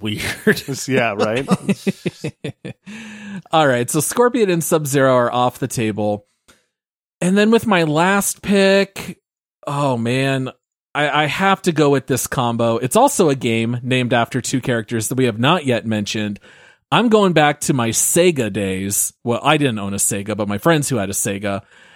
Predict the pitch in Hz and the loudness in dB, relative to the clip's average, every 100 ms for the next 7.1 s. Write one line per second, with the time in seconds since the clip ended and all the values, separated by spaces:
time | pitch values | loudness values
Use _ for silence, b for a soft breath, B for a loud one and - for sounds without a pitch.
0 | b _ 202 311 311 262 202 208 160 147 | b _ 2 4 4 2 2 2 2 2
1 | 127 110 98 92 92 - _ _ _ _ | 0 0 -2 -4 -6 -8 _ _ _ _
2 | _ _ _ _ _ _ _ 156 196 220 | _ _ _ _ _ _ _ 2 4 4
3 | 226 190 156 170 160 170 160 165 170 170 | 4 4 6 6 6 4 4 2 2 2
4 | 160 - 156 180 175 175 170 156 143 - | 0 0 2 2 2 0 0 0 0 -2
5 | - - 175 175 170 151 147 135 - 143 | -6 2 4 6 4 4 2 0 0 0
6 | - 147 135 123 - 135 123 123 127 123 | 0 0 0 0 0 2 2 0 2 2
7 | 123 | 0